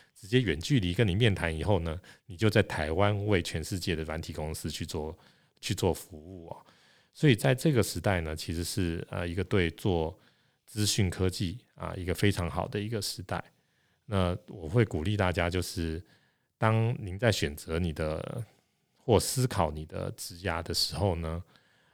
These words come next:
啊，需要思考的，除了技术上面的精进以外呢，你要怎么去让自己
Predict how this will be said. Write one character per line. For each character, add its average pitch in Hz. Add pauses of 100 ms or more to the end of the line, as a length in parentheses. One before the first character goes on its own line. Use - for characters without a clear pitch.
啊， 85
需 -
要 104
思 -
考 82
的， 85
除 -
了 92 (160)
技 117
术 98
上 98
面 95
的 85
精 92
进 85
以 80
外 85
呢， 87 (380)
你 95
要 107
怎 82
么 73
去 87 (680)
让 117
自 127
己 87